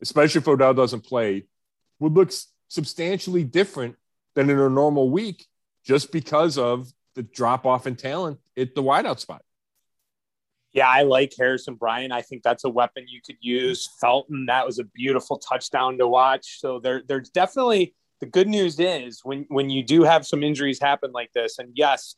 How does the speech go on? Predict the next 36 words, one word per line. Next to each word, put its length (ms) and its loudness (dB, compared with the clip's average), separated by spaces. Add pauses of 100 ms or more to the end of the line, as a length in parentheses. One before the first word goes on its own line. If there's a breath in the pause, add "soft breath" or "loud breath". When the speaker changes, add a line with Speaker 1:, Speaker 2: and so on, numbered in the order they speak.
Speaker 2:
losing 480 -4
Landry 400 -4
is 100 -8
a 60 -2
huge 760 0 (240)
loss, 560 2
leadership 720 -4
and 300 -10
ability 420 -4
on 80 -6
the 80 -10
field, 360 0
but 160 0 (320)
at 60 -2
least 220 2
you 80 4
have 180 2
some 200 -8
depth 320 -2
here 180 -4
and 100 -16
some 180 -10
other 220 0
options, 460 -2
whereas 380 -4
in 100 -10
the 80 -10
past 380 -2
you 80 -10
didn't. 300 -6 (580)
Speaker 1:
Yeah, 220 6
no, 160 4
you're 160 6
exactly 340 4
right. 160 0
Now, 220 2